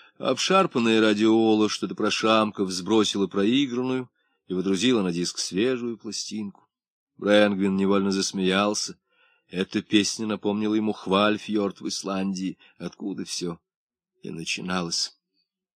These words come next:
«Здесь вы на вахте, мистер Джон, здесь вы матрос, а не пижон. Чистить гальюн, любезный друг,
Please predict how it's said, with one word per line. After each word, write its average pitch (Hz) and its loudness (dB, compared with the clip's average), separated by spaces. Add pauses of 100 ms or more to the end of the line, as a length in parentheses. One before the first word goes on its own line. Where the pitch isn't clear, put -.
(240)
«Здесь 85 -2
вы 87 -2
на 87 0
вахте, 185 2
мистер 165 -6
Джон, 123 -2 (500)
здесь 90 -4
вы 101 0
матрос, 110 0
а 220 -10
не 185 -8
пижон. 135 -2 (400)
Чистить 120 0
гальюн, 143 8
любезный 170 2
друг, 123 2